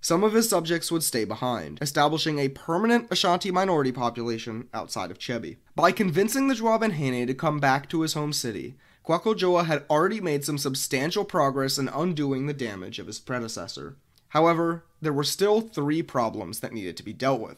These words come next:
These problems were Ose Akoto's drinking buddies, the twins Atapanin and Atakoma, as well as the rapist Kochako, who were all still free men roaming the streets of Kumasi and causing as much trouble as ever.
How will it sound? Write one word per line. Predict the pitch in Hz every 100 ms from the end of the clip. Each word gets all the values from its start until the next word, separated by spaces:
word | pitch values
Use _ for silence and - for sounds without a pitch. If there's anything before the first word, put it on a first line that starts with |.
| _
These | 175 233 247
problems | 180 143 147 151 151 135
were | 131 131 151 -
Ose | 131 127
Akoto's | 131 127 107 92 92
drinking | - 135 135 123
buddies, | 107 82 58 - - - _ -
the | -
twins | - 185 180 185 190
Atapanin | 151 139 135 143 143 151
and | 151
Atakoma, | 135 139 165 131 110 110 117 _ _
as | - 156
well | 151 151
as | 165
the | 170
rapist | 170 135 117 113 - -
Kochako, | 123 - 127 113 62 60 139 _ _ _
who | 214
were | 226 220
all | 208 262
still | 269 233 240
free | 240 165 185
men | 208 135 120 127 135
roaming | 143 151 185
the |
streets | 190 170 160
of | 196
Kumasi | 170 180 135 117 - 113
and | 120 147
causing | - 117 117 123
as | 123
much | 127 127
trouble | - 127 110 92 104 -
as | 117
ever. | 127 110 65